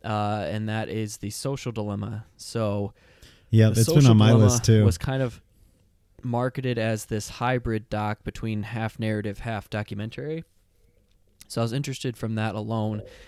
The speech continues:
Speaker 1: and then a lot of people were saying, "Oh, you have to watch it," um, just because of the subject matter. And I have a lot to say on this <laughs> documentary. I have two pages of notes, actually. Um,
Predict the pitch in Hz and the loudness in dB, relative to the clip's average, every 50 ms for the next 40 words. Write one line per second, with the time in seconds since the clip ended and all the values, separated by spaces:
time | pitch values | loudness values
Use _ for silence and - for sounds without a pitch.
0 | _ _ - - 117 117 113 104 101 113 110 107 - - 117 - 107 104 107 104 | _ _ -10 -6 -4 -4 -4 -4 -4 -4 -4 -4 -4 -6 -8 -6 -4 -2 -2 -2
1 | - - 104 104 101 101 - 110 107 104 104 98 - - 110 101 - - 107 104 | -2 -2 -2 -2 -2 -2 -2 -2 0 0 -2 -4 -4 -4 -6 -6 -6 -6 -6 -4
2 | 104 104 104 - - 110 104 95 - _ _ _ _ _ _ _ _ - 104 104 | -4 -4 -4 -4 -4 -4 -4 -6 -6 _ _ _ _ _ _ _ _ -8 -4 -2
3 | 104 101 98 98 101 101 101 - _ _ _ _ _ - - 113 - - 104 117 | -2 -2 -2 -2 -4 -4 -6 -8 _ _ _ _ _ -10 -8 -8 -8 -8 -8 -8
4 | 107 101 101 - 107 - - 127 117 104 - 98 98 - 107 104 98 95 85 69 | -8 -8 -10 -12 -12 -8 -4 -4 -4 -2 -4 -4 -4 -4 -6 -6 -6 -6 -6 -8
5 | - - _ _ _ _ _ _ _ _ _ _ _ _ - - 110 117 135 156 | -10 -12 _ _ _ _ _ _ _ _ _ _ _ _ -10 -6 -2 0 2 2
6 | 160 143 120 107 107 110 117 - - 110 - - 127 120 117 104 101 101 101 104 | 2 2 0 -2 -2 -2 -4 -4 -6 -8 -8 -6 -4 -2 -2 0 -2 -2 -4 -6
7 | 104 107 - - - - - - - - - 135 120 113 110 107 101 104 107 110 | -8 -8 -10 -8 -6 -4 -2 -2 -2 -2 -4 -4 -2 -2 -4 -6 -6 -8 -10 -12
8 | 117 - 107 107 107 - - _ _ _ - - 147 127 - 131 127 123 110 104 | -12 -12 -10 -10 -10 -10 -12 _ _ _ -14 -12 -10 -8 -6 -6 -6 -8 -8 -10
9 | 110 107 107 110 110 107 - - 104 107 101 - - 104 101 92 98 110 - _ | -12 -10 -8 -8 -8 -8 -8 -10 -10 -10 -10 -8 -6 -6 -4 -4 -6 -8 -10 _
10 | - - _ _ _ _ _ _ _ - - 113 113 110 110 110 107 101 98 95 | -20 -20 _ _ _ _ _ _ _ -8 -6 -4 -2 -2 -2 -2 -4 -4 -6 -10